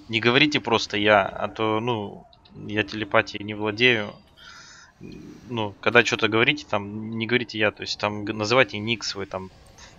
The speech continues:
допустим, Ультра Прист, э, четвёртая пати, там, и так далее. А то эта привычка такая у людей интересная. Как будто, знаешь, как будто все телепатией владеют. "Я, блядь, а я не знаю голос, нахуй". Ну, допустим, Биг Дема, там, "Синтека" запомнил голос, ещё там кого-то, ну,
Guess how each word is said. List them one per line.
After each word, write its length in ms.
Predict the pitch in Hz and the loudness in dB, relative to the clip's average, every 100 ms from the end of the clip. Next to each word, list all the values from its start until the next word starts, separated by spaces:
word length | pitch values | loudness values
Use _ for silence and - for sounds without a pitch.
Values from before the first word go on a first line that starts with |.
| - | -10
допустим, 580 | 101 110 - 104 101 - | -4 -2 -2 -6 -10 -6
Ультра 320 | 113 117 107 | -6 -2 -2
Прист, 460 | 98 - 107 98 - - - | -2 -2 -2 -2 -8 -18 -12
э, 100 | 95 - | -12 -8
четвёртая 460 | - - 101 101 95 | -6 -4 -4 -4 -4
пати, 320 | 98 101 98 | 0 0 -2
там, 300 | 98 98 101 | -16 -16 -14
и 40 | |
так 180 | 95 95 | -14 -10
далее. 300 | 101 98 107 - - _ _ _ _ - - | -8 -8 -10 -20 -20 _ _ _ _ -20 -10
А 100 | 110 | -8
то 120 | 98 | 0
эта 200 | 107 101 98 | -2 -2 -6
привычка 520 | 107 117 - - 101 | -4 -2 -2 -2 -6
такая 380 | - 98 104 101 | -6 -4 -4 -4
у 60 | |
людей 320 | 101 98 101 | -6 -8 -8
интересная. 580 | 98 101 101 95 113 113 117 _ _ _ - - - - - | -8 -8 -8 -8 -12 -16 -18 _ _ _ -20 -20 -20 -20 -14
Как 140 | - 113 | -8 -6
будто, 180 | 113 107 | -2 2
знаешь, 240 | 127 123 | 4 4
как 100 | 113 | 0
будто 180 | 113 110 | -2 0
все 180 | - 113 | 2 0
телепатией 540 | 117 113 110 110 110 | 0 0 4 4 2
владеют. 320 | 104 110 101 | 0 0 -2
"Я, 300 | 104 107 104 | 2 4 4
блядь, 280 | 98 98 113 | 2 -6 2
а 40 | 117 | 6
я 180 | 117 117 | 8 6
не 100 | 117 | 0
знаю 280 | 120 120 | 0 2
голос, 380 | 101 110 107 98 | 2 2 2 2
нахуй". 300 | 104 98 104 | -6 -10 -8
Ну, 220 | 113 110 98 - - - - _ _ | -6 -8 -10 -20 -18 -18 -20 _ _
допустим, 420 | 110 98 90 - 104 | -14 -8 -6 -4 -2
Биг 180 | 107 | 0
Дема, 240 | 113 110 104 | 4 4 2
там, 160 | 104 98 | -6 -8
"Синтека" 400 | 107 104 107 101 | -6 -2 -2 0
запомнил 480 | 101 - 117 107 101 | -4 -2 -2 -2 -2
голос, 280 | 98 95 - | -2 -4 -4
ещё 200 | 95 113 | -2 -2
там 160 | 104 98 | -4 -8
кого-то, 400 | 98 101 - 98 | -6 -6 -6 -12
ну, 320 | 101 104 98 | -8 -8 -10